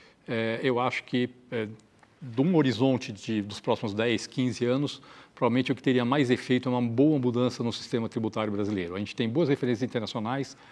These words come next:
sabe o que deve ser feito, é, tem dificuldades políticas, mas a gente tem que enfrentar elas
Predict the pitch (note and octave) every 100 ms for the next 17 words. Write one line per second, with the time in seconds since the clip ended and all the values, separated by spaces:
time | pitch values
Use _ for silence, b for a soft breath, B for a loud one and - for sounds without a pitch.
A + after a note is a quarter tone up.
0 | B B - D3 D#3 B2+ A#2 A2+ - -
1 | - C3 C3 C#3 B B B B B -
2 | A#2+ A#2 - - D3 B2 C3+ B2+ A#2+ -
3 | A2+ B2 B2+ A#2 A#2 G#2+ - A#2 A#2 -
4 | A2+ G#2 G2+ G#2+ B2+ C3 -